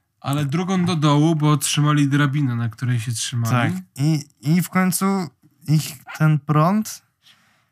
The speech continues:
Speaker 2: i tak zamarli. I potem się kurz na nich osadził.
Speaker 1: I potem ktoś ich pomalował na czerwono i biało i od tej pory mówią ludziom, ile kilometrów zostało.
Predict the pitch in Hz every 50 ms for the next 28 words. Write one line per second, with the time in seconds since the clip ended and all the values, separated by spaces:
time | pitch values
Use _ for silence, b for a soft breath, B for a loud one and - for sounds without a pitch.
0 | b b _ _ _ - 131 131 156 151 139 131 139 151 151 151 151 151 143 135
1 | 123 117 107 107 110 101 85 - 117 120 113 - - 131 123 135 135 131 127 -
2 | - 131 - - - 151 127 - 131 123 113 110 113 107 - 113 113 - - 127
3 | 139 139 143 165 180 196 208 196 - _ _ _ _ _ _ _ _ _ _ _
4 | _ _ _ _ _ _ _ _ _ _ _ _ _ _ - 147 131 160 156 180
5 | 180 165 - 185 180 165 - 180 165 - - 170 175 170 160 170 175 175 170 170
6 | 165 156 147 147 143 139 139 139 135 135 131 - - 151 143 143 156 151 147 143
7 | 139 135 131 127 123 135 127 127 135 160 202 240 254 240 B B B B B B
8 | B B B B B B _ _ _ - 135 139 147 156 165 160 - - 170 160
9 | 151 156 - 160 160 160 156 160 156 156 156 151 147 147 147 139 135 147 - -
10 | - - - - - - 151 - - 170 156 160 151 147 147 143 143 143 147 139
11 | 135 143 135 139 135 131 135 127 - - 139 131 131 127 120 104 113 117 120 113
12 | 117 113 - - - 113 127 170 165